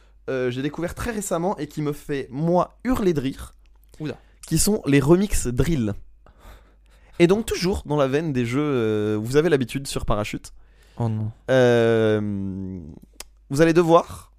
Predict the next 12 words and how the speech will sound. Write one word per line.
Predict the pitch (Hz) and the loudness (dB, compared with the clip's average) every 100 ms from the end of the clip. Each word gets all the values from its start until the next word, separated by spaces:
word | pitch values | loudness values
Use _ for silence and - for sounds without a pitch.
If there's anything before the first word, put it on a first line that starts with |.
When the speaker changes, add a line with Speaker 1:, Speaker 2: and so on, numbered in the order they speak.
| _ | _
Speaker 1:
savoir | - 165 147 160 226 - - _ _ _ _ - | 0 2 4 4 2 -6 -20 _ _ _ _ -14
si | - 202 | -6 -2
ce | - | 2
remix | 143 135 190 202 - | 4 4 4 2 -2
drill | 160 139 175 220 - - | 0 2 0 -2 -8 -10
Speaker 2:
Existe | 135 123 151 - 131 | -8 -6 -8 -8 -4
ou | |
non. | 175 | -2
Speaker 1:
existe | 160 165 214 - - | 0 0 -2 -6 -6
ou | 165 | -4
non. | 151 190 - _ | -2 -4 -6 _
Speaker 2:
Oh | - | -20